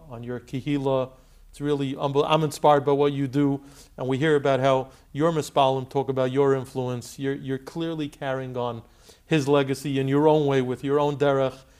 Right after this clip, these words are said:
There's no doubt that he's shepping nachas, and Amir Hashem, people are gonna read this book,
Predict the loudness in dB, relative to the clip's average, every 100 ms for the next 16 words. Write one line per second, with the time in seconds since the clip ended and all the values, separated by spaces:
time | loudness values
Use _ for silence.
0 | _ _ -12 -8 -6 -4 0 2 2 0
1 | -2 -4 -4 -4 -4 -4 -4 -2 -4 -6
2 | -8 -10 -8 -8 -8 -6 -6 -8 -10 -8
3 | -6 -6 -6 -6 -6 -8 -4 -4 -4 -6